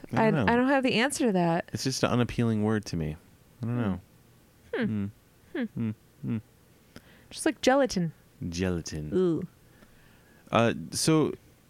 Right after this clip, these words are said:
Speaker 1: these, m-, how big are these molds? Like, are they, like, a s-, size of, like, a chocolate rabbit, or, like,
Speaker 2: Yeah.
Speaker 1: a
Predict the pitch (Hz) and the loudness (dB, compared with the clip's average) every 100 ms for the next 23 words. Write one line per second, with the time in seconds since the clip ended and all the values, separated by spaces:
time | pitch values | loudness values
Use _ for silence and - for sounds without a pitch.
0 | - _ _ 127 127 135 139 113 123 131 | -20 _ _ -4 0 2 2 2 0 0
1 | - 185 220 180 151 135 110 104 90 87 | 0 0 4 4 4 2 4 4 4 2
2 | 87 92 95 92 95 92 92 92 87 - | 2 2 4 4 4 2 2 0 0 -4
3 | - - 101 107 107 104 101 - 92 104 | -4 2 4 4 2 2 0 2 0 2
4 | 82 90 87 139 147 - 95 92 - 480 | 2 2 2 2 0 2 2 4 4 4